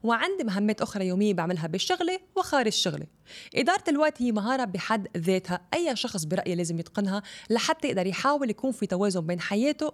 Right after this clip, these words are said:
وعمله، وكمان يخلص اللي عليه. وهيدي المهارة اللي بدأت أحس فيها أكتر من لما كنت بعدني بوظيفتي، وكان دوام عملي كامل،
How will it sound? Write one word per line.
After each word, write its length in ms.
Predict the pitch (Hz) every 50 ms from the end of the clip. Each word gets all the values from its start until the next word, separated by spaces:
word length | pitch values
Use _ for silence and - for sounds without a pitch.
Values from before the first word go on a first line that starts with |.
| -
وعمله، 460 | - 202 196 160 165 180 156 147 151 - - - - - -
وكمان 380 | - 294 - 359 381 415 392
يخلص 380 | 359 - - 311 294 277 269 -
اللي 140 | 226 202 180
عليه. 220 | 165 156 156 - - _ _ - - - - -
وهيدي 320 | 233 233 262 370 403 403
المهارة 380 | 370 330 269 233 202 262 302 302
اللي 140 | 277 226 196
بدأت 300 | 180 190 226 175 - -
أحس 240 | - 196 - -
فيها 180 | - 240 214 - -
أكتر 280 | 254 - - 277 240
من 160 | 208 202 196 208
لما 260 | 277 330 339 285 214
كنت 380 | - - - 277 277 269 -
بعدني 340 | 170 202 247 262 277 214 196
بوظيفتي، 460 | 170 160 165 175 170 233 247 - -
وكان 300 | 196 180 165 - 220 214
دوام 260 | 190 185 190 220 226 208
عملي 340 | - 190 196 190 175 165
كامل، 360 | 160 - 233 247 247 247 277